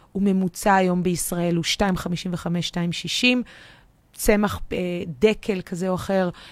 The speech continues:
אה, בין אם הוא, אה, מתורבת או, אה, אה, עצי בננה, לחילופין למי ש-, אף על פי שהם לא כל כך יכולים לחיות באזור מוצל, אלא רק מאוד מאוד מואר.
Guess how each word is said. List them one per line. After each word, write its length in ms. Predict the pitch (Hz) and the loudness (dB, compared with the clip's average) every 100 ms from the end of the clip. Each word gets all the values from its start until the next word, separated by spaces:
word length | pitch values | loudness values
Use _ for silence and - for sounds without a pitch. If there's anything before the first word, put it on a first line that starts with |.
| - | -8
אה, 160 | 190 180 165 | -2 0 2
בין 160 | 190 | 0
אם 100 | 208 | 2
הוא, 380 | 202 190 185 180 - | 2 2 2 0 -2
אה, 140 | 175 170 - | -2 -2 -2
מתורבת 800 | 202 180 - 170 170 202 196 - | -2 2 2 2 6 6 6 2
או, 420 | - 185 175 170 165 - - - | -4 -2 2 0 -2 -10 -16 -6
אה, 60 | 175 170 170 214 | -4 -2 -4 -6
אה, 200 | 180 170 170 | -6 -6 -6
עצי 340 | 170 - 190 | -4 0 0
בננה, 580 | 170 175 185 214 233 226 | 0 0 2 2 2 0
לחילופין 560 | 226 208 220 202 214 208 | -2 -2 -2 -2 0 2
למי 180 | 196 190 | 2 0
ש-, 100 | 202 185 185 196 - | -2 -4 -4 -4 -6
אף 100 | 226 | -4
על 60 | |
פי 100 | 214 | -6
שהם 180 | - 190 | -4 -2
לא 100 | 185 | -2
כל 120 | - 202 | -4 -8
כך 160 | 185 | -8
יכולים 300 | 185 185 180 | -6 -4 -4
לחיות 240 | 180 190 165 | -4 -6 -4
באזור 800 | 175 165 - - - 185 190 185 | -4 -4 -8 -18 -4 2 2 2
מוצל, 500 | 175 - - 202 220 | 0 -2 2 4 4
אלא 120 | 196 | 4
רק 220 | 170 180 - | 0 -2 0
מאוד 200 | 180 180 | 0 2
מאוד 260 | 175 165 | 0 -2
מואר. 380 | 160 165 214 294 | -2 4 6 6